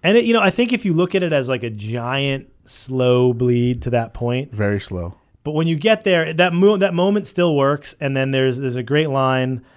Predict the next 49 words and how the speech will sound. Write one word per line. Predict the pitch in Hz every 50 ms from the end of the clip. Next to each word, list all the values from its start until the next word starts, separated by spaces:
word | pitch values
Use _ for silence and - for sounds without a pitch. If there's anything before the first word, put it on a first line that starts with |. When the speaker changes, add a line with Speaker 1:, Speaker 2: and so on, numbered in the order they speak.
| _ _ _ _ -
Speaker 1:
um, | 127 120 120 117 113 113 113 120
by | 120 120 117 117
Glenn | 107 123 131 127 123
Close | - 131 127 123 123 117 -
where | 127 123 120 117 113 113 117 123 - -
they're, | - - 156 135 135 120
she's | - - - - 117
talking | - 143 139 135 - 139
to | 139
him | 131 127
when | 123 123
he's | 117
in | 117
the | 120 113
hospital | 117 117 120 113 - 127 120 117
recovering | 104 104 - - 120 110 117 117 110
from | - - 113 110
this | 107 104 98 - - _ _ _ _ _ -
very | 160 131 113 113 113 127 123 123 120 123 123 120 147 139
rare | 123 113 117 117 117 117 117 117 127 - 139
form | 120 - - 127 127 117 113
of | 107 104
lead | 110 113 113 110
poisoning | - 123 123 120 113 120 120 120 120
where | 117 123 123 117
Speaker 2:
Right. | 110 107 104
Speaker 1:
the, | - 277 175 139 - - - - 240 -
the | - 180
bullet | 147 151 151 156 180
gets | 151 160 156
stuck | 131 151 139 131
in | 139 131
your | 127 -
stomach | - - 127 127 127 127 -
and | 123 120
it | 120
will, | 120 120 107
the | 131 131
doctor's | 117 139 139 139 - 147 139 123 -
d-, | - 123 139 156 170
diagnosis | 135 143 139 139 135 135 139 139 131 123 123
is | 139 143 127 113
your | 120 120
stomach | - - - 139 139 135
could | - 147
explode, | 135 123 - - 139 139 131 135 143 131
could | - 135 123
blow | 113 139 139 156
apart | 156 156 - - 143 135 131 131 -